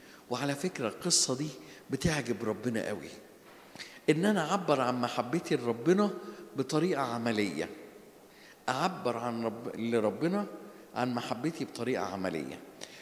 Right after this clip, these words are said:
والمحبة دي مش بالكم اللي هقدمه، بالكيف اللي هقدمه.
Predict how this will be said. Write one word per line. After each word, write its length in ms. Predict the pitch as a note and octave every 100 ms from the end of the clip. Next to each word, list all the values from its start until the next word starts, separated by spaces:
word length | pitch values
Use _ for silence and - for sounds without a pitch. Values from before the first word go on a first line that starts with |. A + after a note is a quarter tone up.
| - -
والمحبة 680 | D3 D#3+ D#3 - A#3 G3 F#3
دي 240 | F3+ E3+ - - - - - - -
مش 160 | C#3+ C#3+
بالكم 500 | C#3+ - G3+ A3 G3
اللي 140 | C#3+
هقدمه، 540 | C3 F#2 - E3+ A#2 F#2 - - - - - -
بالكيف 460 | C3 - G#3 -
اللي 120 | D3
هقدمه. 560 | A#2 - G#2 B2 A#2 D#2+